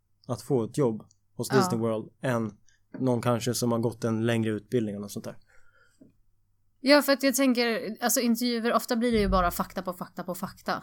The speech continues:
Speaker 1: Exakt.
Speaker 2: Men det är egentligen inte det som spelar någon roll. Det har man ju redan läst på C V:t.
Speaker 1: Mm.
Speaker 2: I en intervju så är det ju personmötet som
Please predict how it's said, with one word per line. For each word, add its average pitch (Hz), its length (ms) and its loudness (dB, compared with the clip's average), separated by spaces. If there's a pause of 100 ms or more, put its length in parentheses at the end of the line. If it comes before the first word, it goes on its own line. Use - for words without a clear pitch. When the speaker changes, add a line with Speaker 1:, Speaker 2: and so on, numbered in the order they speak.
(140)
Speaker 1:
Exakt. 123 280 0
Speaker 2:
Men 220 160 4
det 208 60 0
är 202 120 2
egentligen 185 400 -4
inte 185 140 -10
det 175 80 -6
som 185 140 -6
spelar 175 320 -8
någon 165 140 -6
roll. 180 280 -4 (420)
Det 208 140 0
har 202 140 4
man 208 180 -2
ju 196 60 -4
redan 180 280 -8
läst 170 280 -12
på 170 80 -20
C 175 240 -10
V:t. - 360 6
Speaker 1:
Mm. 113 180 4 (720)
Speaker 2:
I 208 220 -2
en 196 100 2
intervju 196 460 -2
så 190 140 -6
är 175 120 -6
det 180 80 -12
ju 175 200 -12 (540)
personmötet 175 760 -6
som 175 320 -10